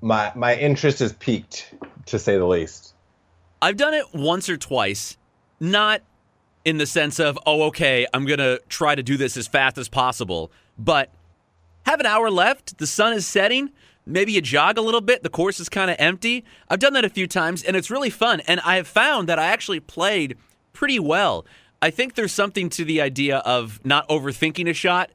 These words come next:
Speaker 2: just getting up to it and hitting it, and just making it more of an athletic endeavor, uh, than it otherwise could be. So I think it's fun. The speed golf, you're right. I have seen a lot of advertisements for that as well. It'd be fun to get someone,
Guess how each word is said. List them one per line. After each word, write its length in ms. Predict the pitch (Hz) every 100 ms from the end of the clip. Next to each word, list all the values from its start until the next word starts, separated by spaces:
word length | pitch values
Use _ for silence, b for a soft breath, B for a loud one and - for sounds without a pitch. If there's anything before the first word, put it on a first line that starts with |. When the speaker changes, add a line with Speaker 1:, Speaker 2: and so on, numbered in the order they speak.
| -
Speaker 2:
just 200 | 147 113
getting 240 | 147 160
up 140 | 160 -
to 200 | 180 175
it 120 | 180 _ _ _
and 100 | 120
hitting 300 | 113 151 180
it, 200 | 196 214 _ _ _ _ -
and 440 | 135 127 127 127 - 117
just 380 | 151 175 - - _ _ _ _ _ _ -
making 360 | 151 208 214 214
it 80 |
more 360 | 170 170 175 180
of 200 | 151 139
an 160 | 143 139
athletic 500 | 127 120 123 151 147
endeavor, 640 | 120 120 123 117 98 76 - _ _ _ -
uh, 180 | 87 90
than 100 | 113
it 80 |
otherwise 460 | 123 139 131 120 104
could 220 | - 104
be. 260 | 104 95 67
So 300 | - 120 117 _ _ _
I 140 | 151 320
think 140 | 285
it's 140 | 170
fun. 360 | - 185 180 135 b b -
The 100 | 160
speed 340 | - 240 285
golf, 260 | 202 170 160
you're 100 | 151
right. 200 | 175 165
I 80 | -
have 160 | 277 -
seen 120 | 392
a 40 |
lot 160 | 285 220
of 60 | -
advertisements 600 | 170 185 170 156 147 -
for 100 | 139
that 160 | 135
as 120 | 127 113
well. 200 | 135 107
It'd 140 | 202
be 60 | -
fun 180 | 185
to 60 | 202
get 140 | 147
someone, 420 | - 156 143 135